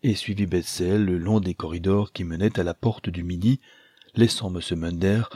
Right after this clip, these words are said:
composer à loisir une réplique appropriée aux circonstances. Dix minutes après, la femme de charge, rentrant hors d'haleine, trouva dans sa chambre le malheureux intendant qui se promenait de long en large, arrivé à un état d'irritation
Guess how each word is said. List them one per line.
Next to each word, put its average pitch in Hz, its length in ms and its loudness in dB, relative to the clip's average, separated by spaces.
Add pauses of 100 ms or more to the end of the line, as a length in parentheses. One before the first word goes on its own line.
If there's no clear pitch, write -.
(260)
composer 95 480 0
à 78 60 0
loisir 90 600 2
une 80 140 -6
réplique 110 520 -4
appropriée 98 680 0
aux 107 140 6
circonstances. - 1000 -6 (840)
Dix 95 160 -2
minutes 110 300 4
après, 85 420 -4 (520)
la 85 100 -4
femme 104 240 0
de 87 100 0
charge, 95 520 -6 (260)
rentrant 95 420 -4
hors 101 160 0
d'haleine, 87 480 -2 (380)
trouva 117 320 2
dans 90 140 -6
sa - 180 -6
chambre 110 460 -2 (220)
le 90 120 -4
malheureux 90 480 0
intendant 98 480 0
qui 95 180 -6
se - 160 -8
promenait 90 460 0
de 92 80 2
long 80 220 -2
en 78 40 -6
large, 101 440 -2 (420)
arrivé 101 480 0
à 80 60 -2
un 82 160 -6
état 98 260 -2
d'irritation 92 760 -2